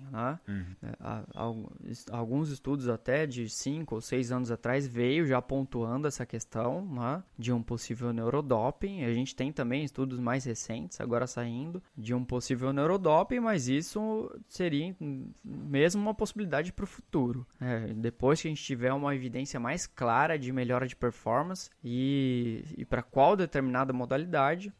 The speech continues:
Speaker 1: aí sim a gente pode pensar que isso seria, seria possível, né? Então, atualmente, não, né?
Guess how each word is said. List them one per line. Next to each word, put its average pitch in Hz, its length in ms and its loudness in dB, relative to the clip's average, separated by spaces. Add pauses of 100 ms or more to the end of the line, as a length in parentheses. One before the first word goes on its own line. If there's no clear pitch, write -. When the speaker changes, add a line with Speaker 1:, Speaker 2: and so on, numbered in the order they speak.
(120)
Speaker 1:
aí 127 200 4
sim 127 220 -2
a 127 40 2
gente 131 260 -2
pode 135 720 0
pensar 131 520 0
que - 180 -10
isso 143 460 -2
seria, 151 720 2
seria 147 280 4
possível, 120 680 -4
né? 135 260 0
Então, 117 340 -6
atualmente, 170 1200 4
não, 147 400 4
né? 139 300 -2